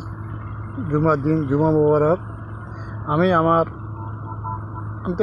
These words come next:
এলাকার ছেলে, গ্রামের ছেলে। আমি টুকিটাকি আমার কর্মের পাশাপাশি কিছু কৃষিকাজ করি। কৃষিকাজের ভিতরে কিছু সবজি লাগিয়েছি, ধনেপাতা লাগিয়েছি, রাই শাক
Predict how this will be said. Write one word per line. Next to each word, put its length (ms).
এলাকার 400
ছেলে, 220
গ্রামের 360
ছেলে। 200
আমি 180
টুকিটাকি 440
আমার 220
কর্মের 300
পাশাপাশি 340
কিছু 280
কৃষিকাজ 420
করি। 180
কৃষিকাজের 520
ভিতরে 280
কিছু 220
সবজি 280
লাগিয়েছি, 520
ধনেপাতা 460
লাগিয়েছি, 560
রাই 320
শাক 220